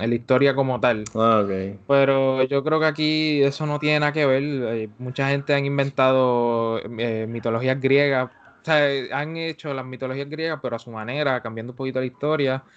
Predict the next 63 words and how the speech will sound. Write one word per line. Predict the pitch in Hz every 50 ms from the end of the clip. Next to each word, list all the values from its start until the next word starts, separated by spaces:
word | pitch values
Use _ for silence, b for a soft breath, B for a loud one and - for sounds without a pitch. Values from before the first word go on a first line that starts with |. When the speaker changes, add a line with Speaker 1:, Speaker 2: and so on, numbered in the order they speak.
| b b b
Speaker 1:
Hasta | b 127 131 131 127 123
Speaker 2:
Ujú. | 123
Speaker 1:
Disney | 139 147 156 156 143
lo | 139
hizo | 143 139 147 139
con | 139 131 117 117
Hércules, | 127 160 - _ - 120 113 110
si | - 117
no | 113 113
me | 120 120
equivoco. | 113 110 104 113 147 175 - - 101
O | 107 107
sea, | 104 - 117 110
Speaker 2:
Sí. | 110 113 107 107 104 101 101
Speaker 1:
hay | 113 123
que | 120 - 165 160 156 156 151 143 135 127 120 - _ _ _ _ _ _ _ _ _ _ _ _ _
verlo | - 123 123 127 139 139
de | 139
esa | 135 139 139
manera | 135 131 127 123 123 127 147 151 143 135 139
positiva, | 135 131 - - 123 101 127 135 147 151 139 127 120 104
como | 117 117 113
que, | 110 107 104 101 101 104 104
mira, | 107 107 113 135 127 117
te | -
están | 120 - - 117 113
dando | 120 120 131 143 143
algo | 139 143 147 165 160
mejor, | 151 143 127 123 135 143 156 147 127
porque | 110 113 107 113 110
tampoco | 113 110 104 120 123
es | 123
que | - 147 139
te | 139 143
van | 139 135 139 139 139
a | 135 135
dar | 139 139
lo | 135 131 127
mismo | 123 127 135 135 131
y | 127
lo | 123 127
mismo | 127 127 127 127
y | 123
lo | 123 123 123
mismo | 127 127 123
que | 120 117
a | 113
lo | 113
mejor | 117 113 -
tú | 127
aprendiste | 117 123 123 127 131 127 - -
en | 120
la | 110 104
escuela | - - 120 123 123 120
o | 117 110
en | 107
la | 120
<laughs> | 139
universidad. | 147 160 143 131 123 - - - 117 113 120 117 117 -
Speaker 2:
Ujú, | 127 127 127 123 120 110 120 135 147 160 160
ujú. | 139 131 143
Speaker 1:
Eh, | - 123 123
pero, | 131 131 127 127 127 127 123 123 120 120 120